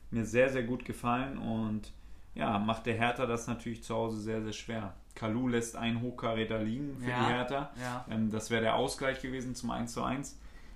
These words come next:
Speaker 1: Ja, und danach ging dann nicht mehr so richtig viel. Ein, zwei Chancen gab's natürlich noch, aber Leipzig dann doch an dem Spieltag einfach zu stark und Hertha jetzt auf Platz acht und Leipzig,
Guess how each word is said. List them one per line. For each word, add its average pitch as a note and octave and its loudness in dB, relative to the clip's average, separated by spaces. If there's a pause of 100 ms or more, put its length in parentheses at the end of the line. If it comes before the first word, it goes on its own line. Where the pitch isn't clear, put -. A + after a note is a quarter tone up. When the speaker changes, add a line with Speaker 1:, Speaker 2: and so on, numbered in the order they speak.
(120)
Speaker 1:
Ja, B2+ 0
und G#2 2
danach A2 4 (720)
ging C3 2
dann B2+ 2
nicht B2+ -2
mehr B2+ 0
so A2+ 0
richtig A#2+ -4
viel. A#2 0
Ein, A2+ 0
zwei A#2 0
Chancen A#2 0
gab's A#2 6
natürlich C3 -4
noch, C3 0 (400)
aber G2+ -2
Leipzig G2+ -2
dann G#2+ 0
doch A2 -4
an G2+ 0
dem G2+ 0
Spieltag G2 -6
einfach G2+ -6
zu - -10
stark - -2
und G2+ -2
Hertha G#2+ -2
jetzt G#2+ -4
auf A2 -8
Platz G#2+ -4
acht - -4
und A#2 -2
Leipzig, C3 -2